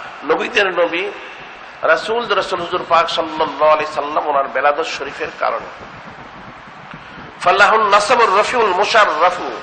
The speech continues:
ফাহুয়া সাইয়্যিদুনা মুহাম্মদ ইবনে আব্দুল, ইবনে আব্দুল মুত্তালিব ইবনে হাশিম, সাইয়্যিদু বনি আদনান।" ওনার উচ্চ নসব নামা রয়েছে,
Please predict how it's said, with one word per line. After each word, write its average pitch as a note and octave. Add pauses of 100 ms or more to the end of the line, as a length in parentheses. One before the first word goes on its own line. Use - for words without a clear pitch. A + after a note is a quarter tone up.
(280)
ফাহুয়া E3
সাইয়্যিদুনা F#3+
মুহাম্মদ E3
ইবনে D3+
আব্দুল, C#3+
ইবনে C#3+
আব্দুল C#3
মুত্তালিব C3+
ইবনে C3+ (300)
হাশিম, C3+ (400)
সাইয়্যিদু A3
বনি E3+
আদনান।" D3+ (1900)
ওনার F#3
উচ্চ G#3+
নসব F#3+
নামা E3
রয়েছে, D3